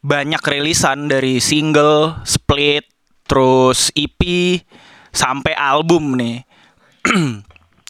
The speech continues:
Dan sekarang mereka bakalan ngerilis double single ya. Ini mereka udah ngepromo ini jauh-jauh hari.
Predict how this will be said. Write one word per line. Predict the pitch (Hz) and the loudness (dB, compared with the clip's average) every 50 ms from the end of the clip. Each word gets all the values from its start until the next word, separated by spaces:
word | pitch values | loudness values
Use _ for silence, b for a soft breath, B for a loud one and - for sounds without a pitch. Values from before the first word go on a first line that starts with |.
| - - 180 160 | -10 -4 0 0
Dan | 165 165 160 160 165 160 165 160 160 165 165 165 165 165 165 165 B B B _ _ _ _ - | 2 2 2 2 2 2 2 2 0 0 0 0 0 -2 -4 -6 B B B _ _ _ _ -4
sekarang | - - 202 - 202 175 160 151 156 160 180 214 214 220 208 190 | -2 -2 -2 0 0 0 0 0 0 0 -2 -2 -4 -6 -4 -2
mereka | 175 160 160 156 - - 208 208 208 202 196 - - - - - - | -2 -2 -2 -4 -2 0 2 2 2 2 0 -2 -8 -18 -20 -10 -6
bakalan | 143 151 135 139 - 151 143 139 143 143 139 135 123 127 123 120 120 - - _ | -4 -2 -2 -2 -2 -2 0 0 0 0 -2 -2 -2 -2 -2 -4 -6 -10 -12 _
ngerilis | - 135 139 143 147 143 143 151 160 - - - - - - - _ _ _ - | -2 0 0 0 0 0 0 0 0 0 -2 -2 -2 -2 -2 -6 _ _ _ -4
double | 151 139 135 135 143 147 147 | 0 0 2 2 2 2 0
single | - 165 170 180 185 156 135 135 | 0 0 2 4 4 4 2 0
ya. | 151 - _ _ _ _ _ _ _ _ _ - 139 | -2 -6 _ _ _ _ _ _ _ _ _ -4 -2
Ini | 147 160 165 165 165 165 160 - - - _ _ _ _ _ _ _ - 147 | 0 0 0 0 0 0 0 -2 -4 -10 _ _ _ _ _ _ _ -4 -4
mereka | 147 151 151 160 165 | -4 -2 0 0 0
udah | 170 156 143 143 143 139 143 - _ _ _ - | 2 2 0 0 -2 -8 -12 -14 _ _ _ -8
ngepromo | 160 160 151 - _ - - 156 147 156 156 151 151 | -4 -4 -4 -4 _ -4 -2 -2 -2 -2 -2 -2 0
ini | 151 156 165 | 0 -2 -2
jauh-jauh | 175 156 127 151 139 139 143 135 127 143 143 143 143 | -2 0 2 2 4 4 4 2 2 2 2 4 2
hari. | 143 147 135 135 139 147 147 180 - | 2 0 0 -2 -2 -4 -4 -6 -6